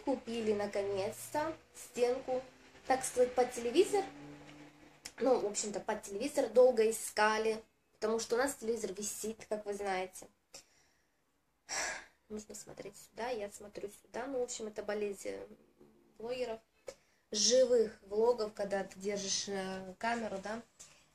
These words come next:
вот так встану. Вот у меня, значит, тут все от герпеса остатки, вот видите. Перед отпуском у меня болит горло,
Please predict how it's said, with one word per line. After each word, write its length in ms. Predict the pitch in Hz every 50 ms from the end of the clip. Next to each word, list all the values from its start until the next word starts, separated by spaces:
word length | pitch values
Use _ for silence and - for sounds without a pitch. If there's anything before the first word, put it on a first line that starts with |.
| _ -
вот 160 | 202 196 196
так 180 | - 190 180 -
встану. 460 | - - - 220 226 233 226 208 202 202 _ _ _ _ _ _ _ _ _ _ _ _ _ _ _ _ _ - - - - - _ _ _ _ _ _ -
Вот 260 | 233 233 240 220 -
у 60 | 226
меня, 240 | 220 220 220 220 214
значит, 320 | - 220 214 214 - - -
тут 160 | - 202 -
все 180 | - - - 202
от 100 | 202 196
герпеса 580 | 185 214 262 277 277 277 - 247 - - 240 226
остатки, 560 | 226 - - - 226 220 220 220 - - 208
вот 140 | 202 - 220
видите. 420 | 226 247 247 240 - 214 196 208 - _ _ _ _ _ _ _ _ _ _ _ _ _ _ _ - - - - _ _ _ _ _ _ _ _ _ _ _ _ _ _ _ _ _ _ _ _ _ -
Перед 240 | 226 208 196 196
отпуском 760 | 226 254 254 - - 254 240 - - - - 226 220 226 226 220 _ _ _ _ _ _ -
у 60 | 214
меня 180 | 208 202 202 196
болит 320 | 190 190 190 196 185 - 175
горло, 440 | 175 196 226 254 262 254 254 247